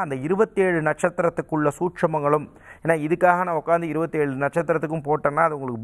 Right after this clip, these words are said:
போர் அடிக்கும் அன்பர்களே. அதனால நான் அதை போட விரும்பல. இது ஒரே தொகுப்புல சொல்லிடுறேன். இதை நீங்க வந்து எயிட் டபுள் ஒன் ஜீரோ நைன் டபுள் த்ரீ ட்ரிபிள் ஜீரோங்கிற WhatsApp நம்பருக்கு இந்த மாதிரி இந்த நட்சத்திர ரீதியான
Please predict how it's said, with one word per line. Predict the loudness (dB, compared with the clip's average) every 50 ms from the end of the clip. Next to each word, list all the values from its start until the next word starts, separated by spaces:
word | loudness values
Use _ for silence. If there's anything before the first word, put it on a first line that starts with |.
| 0
போர் | 2 4 4 4 4 2
அடிக்கும் | 0 -2 -2 0 0 0
அன்பர்களே. | 2 2 0 2 2 2 2 2 2 0 -8 -18 -6 -4 -2
அதனால | 2 2 2 2 2 2
நான் | 2 -2
அதை | -2 -4 -2 -2
போட | 2 2 2 2 2
விரும்பல. | -2 -4 -2 2 2 2 2 2 -2
இது | -4 -4 0
ஒரே | 2 2 2 2 0 0
தொகுப்புல | -2 -2 -2 -2 -2 -2 -2 -4
சொல்லிடுறேன். | -4 -4 0 0 0 0 0 -2 -2 -8 -16 -20 -20 -12 -2 0 2
இதை | 2 2 2
நீங்க | 0 -2 -4 -2
வந்து | 0 2 2 4
எயிட் | 2 2 4 2 2
டபுள் | 2 2 0 2 2 2
ஒன் | 0 0 -2
ஜீரோ | 2 4 4 4 4 0
நைன் | -2 0 2 0
டபுள் | 0 0 0 -6 -4 -2
த்ரீ | -2 -2 -2 -2
ட்ரிபிள் | -4 -2 -2 -2 0 2
ஜீரோங்கிற | 2 2 2 2 2 2 2 4 4 4
WhatsApp | 4 4 2 2 0 -2 0 -4 -6
நம்பருக்கு | -2 0 0 0 2 0 0 0 -2 -8 -16 -20 -14 -4 -2 2
இந்த | 2 4 4
மாதிரி | 4 2 2 0
இந்த | 0 0 0 -2
நட்சத்திர | 2 2 0 0 2 2 4 4 4 6 4 2 2 0
ரீதியான | -2 -2 0 2 4 4 4 4 2